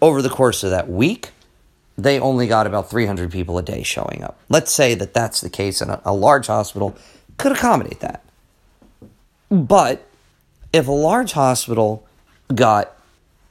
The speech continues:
ten thousand people showing up week one, they can't accommodate that. They don't have the facilities.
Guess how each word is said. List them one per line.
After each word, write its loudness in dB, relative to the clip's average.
ten 2
thousand 2
people -2
showing 0
up -2
week -2
one, 2
they 4
can't 0
accommodate -2
that. -8
They 0
don't 2
have -2
the -6
facilities. -4